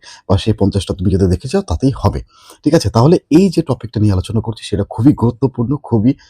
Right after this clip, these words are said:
ইম্পর্টেন্ট এবং তোমাকে দেখে যেতেই হবে। এটা শুধুমাত্র প্রাইমারি শিক্ষক ইন্টারভিউর ক্ষেত্রে না, সমস্ত ওয়েস্ট বেঙ্গলে যত এক্সাম আছে সেই সমস্ত পরীক্ষার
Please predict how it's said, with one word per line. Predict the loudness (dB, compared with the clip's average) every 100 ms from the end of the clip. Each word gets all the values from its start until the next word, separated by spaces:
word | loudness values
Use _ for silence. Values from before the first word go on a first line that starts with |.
| _ 2
ইম্পর্টেন্ট | 4 6 4 4 -4 -2
এবং | 0 0 -2 _
তোমাকে | 2 4 2
দেখে | 0 0
যেতেই | 0 2 0
হবে। | -2 -6 -14 -20 -10 -6
এটা | -2 -4 _ _ _ _
শুধুমাত্র | 0 2 2 0
প্রাইমারি | -2 0 2 0 -2
শিক্ষক | -6 -8 -4
ইন্টারভিউর | -2 0 -2
ক্ষেত্রে | -4 -6 -4
না, | -4 -4
সমস্ত | -4 -4 -4 -2
ওয়েস্ট | -2 -2 -4
বেঙ্গলে | -4 -4
যত | -4 -4
এক্সাম | -6 -6 -4 -2
আছে | -2 -6 -8
সেই | -8
সমস্ত | -8 -10 -8
পরীক্ষার | -4 -4 -2 -6